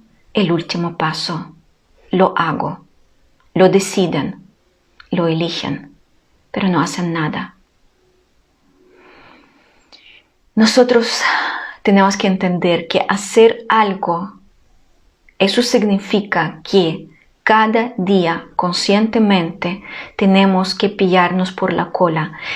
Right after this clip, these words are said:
tenemos que observar lo que pensamos, lo que sentimos, detectar cuando automáticamente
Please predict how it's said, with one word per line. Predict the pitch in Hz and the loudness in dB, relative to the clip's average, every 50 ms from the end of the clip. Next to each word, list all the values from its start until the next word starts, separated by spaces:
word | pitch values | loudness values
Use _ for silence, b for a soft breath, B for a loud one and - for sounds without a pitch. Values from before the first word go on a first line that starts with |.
| B B - | B B -4
tenemos | - 190 190 185 185 190 196 - | 0 2 4 4 4 2 2 0
que | - 202 | 0 0
observar | 196 - - - 202 202 180 196 185 190 202 196 | 0 0 0 0 2 2 4 4 4 4 2 2
lo | 185 196 | -2 -2
que | - 214 | -2 -4
pensamos, | - 202 196 196 - - 185 175 165 160 165 180 - - | -2 -2 -4 -4 -4 -2 -2 -2 -2 -2 -4 -4 -4 -2
lo | 196 185 185 | 0 0 0
que | - 196 | -2 -4
sentimos, | - - 190 185 185 190 - 208 185 175 160 151 156 - B B B B B B B - | -4 -2 -2 -2 -2 0 0 2 2 2 0 -2 -2 -4 B B B B B B B 0
detectar | 208 202 208 202 214 202 208 - - - 220 196 190 196 185 - - - - _ _ | 2 2 2 2 2 0 0 -2 -2 0 2 2 2 2 0 -2 -6 -10 -16 _ _
cuando | - - 196 214 208 196 180 170 165 165 - 175 165 - - | 2 4 4 6 4 4 2 -2 -4 -4 -4 -4 -4 -2 0
automáticamente | - 190 185 185 - 202 190 190 196 202 208 214 226 220 - 220 202 190 190 185 175 170 175 - 180 180 - B | 0 0 0 0 0 0 2 2 2 2 2 0 -2 -2 0 0 2 2 2 0 0 -2 -4 -2 -2 -2 -2 B